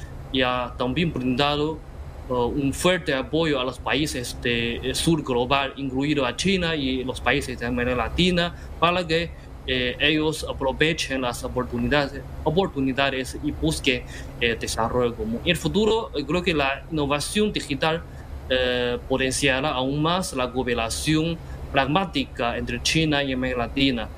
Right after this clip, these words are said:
en diversos campos, beneficiará la cooperación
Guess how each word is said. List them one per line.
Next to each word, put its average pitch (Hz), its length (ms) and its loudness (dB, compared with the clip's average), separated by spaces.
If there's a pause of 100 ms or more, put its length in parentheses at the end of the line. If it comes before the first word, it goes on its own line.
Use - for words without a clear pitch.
(260)
en 139 120 4
diversos 139 480 2
campos, 135 480 -2
beneficiará 131 840 0
la 117 240 -2
cooperación 127 680 0